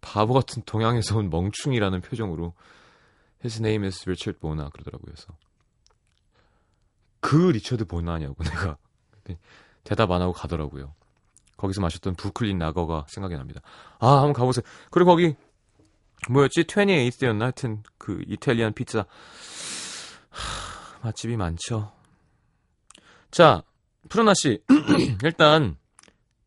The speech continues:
나중 걱정은 나중에 하고 쪽쪽 빨아먹고 나중에 이거 기억해야 되니까 완전 일단 즐기고 돌아오세요. 아셨죠?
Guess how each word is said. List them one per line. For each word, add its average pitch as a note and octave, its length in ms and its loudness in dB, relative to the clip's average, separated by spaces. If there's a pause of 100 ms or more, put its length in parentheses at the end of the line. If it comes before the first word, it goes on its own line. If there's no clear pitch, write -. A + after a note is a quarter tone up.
(260)
나중 B2 360 4
걱정은 D3+ 340 4
나중에 G#2+ 340 2
하고 G2 440 -2 (560)
쪽쪽 - 320 2
빨아먹고 B2 640 4 (180)
나중에 A2 340 0
이거 G2+ 140 -2
기억해야 C#3+ 400 2
되니까 D#2 480 -10 (1080)
완전 E3 520 2
일단 B2+ 240 0
즐기고 B2 380 0
돌아오세요. F2 420 -2
아셨죠? E2+ 380 -12